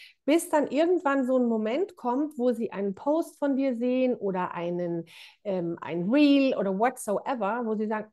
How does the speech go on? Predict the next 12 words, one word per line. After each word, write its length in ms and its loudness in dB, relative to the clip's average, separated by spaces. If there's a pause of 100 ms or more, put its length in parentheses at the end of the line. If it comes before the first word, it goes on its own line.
"Oh, 280 2 (340)
das 260 2
fiel 240 2
jetzt 200 -2
gerade 340 -2
tief 420 0
rein." 420 0 (1500)
Und 200 0
sich 220 -6
dann 200 2
einfach 340 -4
auch 300 -4